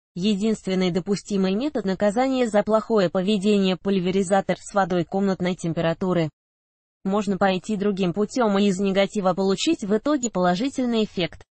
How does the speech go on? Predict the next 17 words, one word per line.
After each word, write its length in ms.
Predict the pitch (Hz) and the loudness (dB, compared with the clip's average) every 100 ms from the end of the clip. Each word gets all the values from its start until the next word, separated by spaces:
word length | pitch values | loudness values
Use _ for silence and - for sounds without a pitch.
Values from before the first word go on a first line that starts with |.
| _ _ _ _ _ _ | _ _ _ _ _ _
Например, 560 | 185 196 214 214 240 294 | -2 0 2 2 2 0
если 360 | 170 202 - 190 | 0 -2 -2 -2
любимец 520 | 190 180 254 269 - | 0 0 -2 -4 -6
позволяет 560 | 185 170 170 170 160 - | -6 0 2 2 0 -4
себе 260 | 214 196 | -2 0
залазить 540 | 175 185 220 277 262 233 | 0 2 2 2 0 -2
на 160 | 190 | -2
стол, 320 | 180 - 311 294 | -2 0 0 2
можно 380 | 190 202 185 160 | 0 0 0 -2
положить 500 | 180 180 240 294 226 | 0 -2 -2 -4 -2
на 140 | 196 | -2
скатерть 520 | - 175 180 202 165 | 0 -2 0 -2 -2
полосы 380 | 170 165 156 135 | 0 0 0 -6
скотча 580 | - - 185 - - 214 | -6 -4 -4 -2 -2 0
липкой 440 | 233 302 - 226 | 2 0 0 -2
лентой 400 | 208 202 170 196 | 0 0 0 -2
вверх. 400 | 175 156 165 147 | -2 0 -2 -2